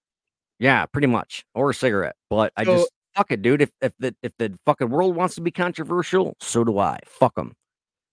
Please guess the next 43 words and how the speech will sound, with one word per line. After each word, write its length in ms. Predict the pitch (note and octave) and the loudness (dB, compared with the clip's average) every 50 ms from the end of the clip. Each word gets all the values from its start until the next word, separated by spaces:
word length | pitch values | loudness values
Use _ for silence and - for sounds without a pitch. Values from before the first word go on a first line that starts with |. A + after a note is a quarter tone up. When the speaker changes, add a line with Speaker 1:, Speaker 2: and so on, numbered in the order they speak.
| _ _ _ _ _ | _ _ _ _ _
Speaker 1:
So 220 | - - A2+ G#2 | -2 0 0 0
we're 200 | G2 G#2 B2 C#3 | 0 0 -2 0
called 200 | - F3 D#3 C#3 | 4 4 4 6
Speaker 2:
Okay. 40 | A#2+ C3 | 6 4
Speaker 1:
Don't 100 | C3 B2+ | 2 2
Blame 260 | A2+ B2 B2 A#2 A#2 A#2 | 2 0 2 2 2 2
Us. 180 | A2+ F#2 - | 0 0 -2
So 220 | - - C3+ B2 A2+ | -4 -2 0 0 2
now 180 | A#2 D3 E3+ | 2 2 2
that 80 | F3+ G3 | 0 0
we 140 | F3+ F3+ D#3+ | 0 0 0
have 200 | F3 E3 D#3 D3 | 0 -2 -2 -4
your 100 | C3+ - | -8 -8
fucking 420 | - _ - F#3+ - - E3 D#3 | -4 _ 0 0 0 0 -2 -2
attention, 580 | C3+ - - G3 G3 F3+ - - A#2 A#2 A#2+ - _ _ | -2 -2 0 -2 -2 0 -2 -4 -4 -4 -6 -10 _ _
please 260 | - C#3 C3 A2 G#2+ | -6 -4 -4 -4 -2
listen. 340 | A2+ A2+ G2+ - F2+ E2 D#2 - - - | -2 -4 -4 -4 -10 -16 -14 -14 -6 -4
Audie 140 | - D3+ C#3+ | -2 0 2
Marsh, 260 | C#3+ C3 A2 D#3+ D3 | 2 0 0 -2 -6
Speaker 2:
<laughs> 40 | - | -6
Speaker 1:
come 180 | - D#3 D3 C3+ | -4 -2 -2 -2
in. 100 | G#2+ - - - | -2 -4 -8 -4
What's 220 | G2 C3 C#3+ - - | -2 -2 -2 0 0
up? 120 | C3 A#2+ | -2 0
Speaker 2:
So 140 | - F3+ F3 | 2 2 2
I 80 | E3 D#3+ | 4 2
had 160 | F3+ F#3+ G3+ | 2 0 0
a 40 | G3 | -2
conversation 640 | G3+ G3+ G3 F#3 F3 D3+ - E3+ E3+ D#3+ - - D#3 | -2 -2 -4 -2 -4 -4 -2 -2 -2 -2 -2 -8 -8
with 80 | D3 C3+ | -8 -8
my 100 | B2+ B2 | -8 -8
son 400 | - - - D#3+ D3+ D3 C#3 B2+ | -8 -6 -6 -4 -4 -4 -6 -6
'cause 220 | - C#3+ C#3 C3+ | -8 -8 -8 -6
at, 260 | C#3 C3+ C3 C3+ - - _ | -4 -4 -4 -6 -8 -10 _
uh, 280 | C3 C#3+ C3+ C3 B2+ - | -10 -8 -8 -8 -8 -10
on 280 | - C3+ C3+ C3+ C3 A#2+ | -10 -10 -8 -8 -10 -12
post 640 | - - D#3+ E3 E3+ E3 C#3+ - - - - - _ _ _ | -14 -8 -6 -4 -4 -4 -6 -8 -12 -20 -20 -20 _ _ _
schools, 520 | - - - - C#3+ C3+ C3 B2 B2 A2+ | -20 -20 -12 -10 -8 -8 -6 -8 -10 -8
they 140 | B2+ C3+ C3 | -6 -6 -6
have 360 | B2 A#2 C#3+ C#3+ C#3 C3+ B2+ | -6 -6 -6 -4 -4 -4 -4
active 280 | B2+ A#2+ A#2 _ B2 - | -6 -8 -8 _ -16 -16
shooter 280 | - - C3 B2 A#2 | -14 -14 -12 -12 -12
drills. 560 | A2 A#2 A#2+ A#2 A#2 A2 G2 E2+ - - - | -12 -14 -12 -10 -10 -10 -10 -12 -16 -20 -20